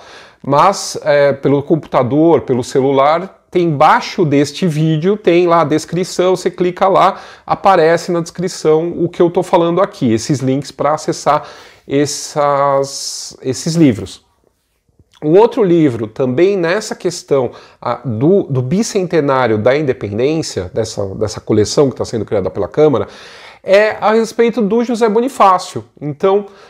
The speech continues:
ah, me perguntaram de coisas que eu indico, alguma coisa sobre o José Bonifácio. Tem esse livro, José Bonifácio de Andrada, Patriarca da Independência,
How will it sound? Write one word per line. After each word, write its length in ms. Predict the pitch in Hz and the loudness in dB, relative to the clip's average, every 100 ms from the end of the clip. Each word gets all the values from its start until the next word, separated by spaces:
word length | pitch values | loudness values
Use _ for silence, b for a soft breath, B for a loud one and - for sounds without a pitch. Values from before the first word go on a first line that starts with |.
| B | B
ah, 320 | - 165 165 | 0 4 4
me 120 | 165 175 | 4 2
perguntaram 1160 | 196 208 196 175 185 196 180 165 165 160 143 135 | 2 0 0 2 4 4 4 2 -2 -4 -6 -8
de 460 | 131 160 165 147 - | -4 -2 -2 -4 -10
coisas 360 | _ 165 160 147 | _ -2 0 -2
que 100 | - | -2
eu 60 | |
indico, 520 | 139 127 196 220 - 175 165 151 | -2 0 0 0 0 2 2 2
alguma 320 | 143 156 160 | 0 -2 -2
coisa 200 | 175 170 | 0 0
sobre 180 | 175 165 | 0 -2
o 20 | |
José 160 | 143 | -2
Bonifácio. 580 | 151 160 160 202 208 180 | -2 -2 0 0 0 -4
Tem 220 | - 208 | -4 -2
esse 200 | 220 - | -2 -2
livro, 380 | 247 196 196 208 B B B B | 0 2 0 -2 B B B B
José 260 | 156 180 185 | -2 2 2
Bonifácio 560 | 185 202 196 175 170 | 2 2 2 0 0
de 80 | 170 | 0
Andrada, 400 | 214 190 170 175 | 0 2 2 0
Patriarca 520 | 185 202 185 160 160 | 0 -2 0 -2 -2
da 100 | 175 | 0
Independência, 720 | 175 190 220 196 202 208 254 | 2 2 0 2 0 0 -6